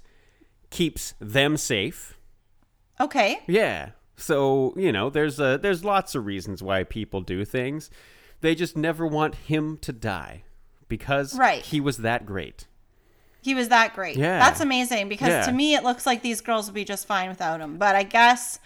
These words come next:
Speaker 1: Here's
Speaker 2: there
Speaker 1: the
Speaker 2: was
Speaker 1: other
Speaker 2: maybe
Speaker 1: thing.
Speaker 2: some magical contract involved.
Speaker 1: Magical
Speaker 2: What's the other
Speaker 1: contract.
Speaker 2: thing?
Speaker 1: I mean, there's definitely, we can throw the whole ma-, we can play the magic card. But
Speaker 2: Okay.
Speaker 1: here is the thing that also, it's a challenge.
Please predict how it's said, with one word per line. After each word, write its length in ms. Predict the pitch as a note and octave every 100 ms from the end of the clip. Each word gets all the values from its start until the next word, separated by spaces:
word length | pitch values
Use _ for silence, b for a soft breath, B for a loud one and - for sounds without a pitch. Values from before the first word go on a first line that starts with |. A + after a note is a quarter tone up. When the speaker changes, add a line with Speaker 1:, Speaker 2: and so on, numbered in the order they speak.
| -
Speaker 1:
Here's 240 | F#3 A#3+
Speaker 2:
there 120 | A#3+ A#3+
Speaker 1:
the 40 |
Speaker 2:
was 80 | -
Speaker 1:
other 120 | G#3+
Speaker 2:
maybe 160 | A3+ A#3
Speaker 1:
thing. 100 | -
Speaker 2:
some 240 | A#3 A3+ - - _
magical 460 | G#3+ G#3+ G#3 G#3 G#3
contract 640 | - F#3+ F#3 - D#3+ - F#3
involved. 340 | F3 D#3 G#2+
Speaker 1:
Magical 360 | A2+ B2 - F#3+
Speaker 2:
What's 120 | -
the 60 |
other 80 | B2+
Speaker 1:
contract. 360 | B2 C3+ B2 A#2
Speaker 2:
thing? 80 | B2+
Speaker 1:
I 20 |
mean, 160 | D3 D#3+
there's 180 | E3 B2+
definitely, 340 | D3+ D3+ C#3
we 80 | C3
can 160 | C#3 A#2
throw 220 | C#3+ C3
the 100 | B2
whole 180 | B2+ A#2
ma-, 160 | A#2 A#2+
we 100 | A2
can 140 | G#2+
play 180 | C#3+ D3
the 100 | D3
magic 380 | C#3+ C3 A2+ -
card. 380 | G#2 F2 F2+ b b b b b b b -
But 260 | C4+ -
Speaker 2:
Okay. 280 | B3+ G#3 D4 -
Speaker 1:
here 400 | - E3 E3+ -
is 240 | C#3+ C3+
the 100 | -
thing 540 | G#2+ - C#3 D#2+ F2+ B2 _ _ _ _ _ _
that 320 | A2 B2+ D3+ -
also, 640 | C3+ F3+ - G2 E2 F2+ _ _
it's 240 | F3+ - E3
a 40 |
challenge. 680 | - D#3+ C#3+ D#2 - -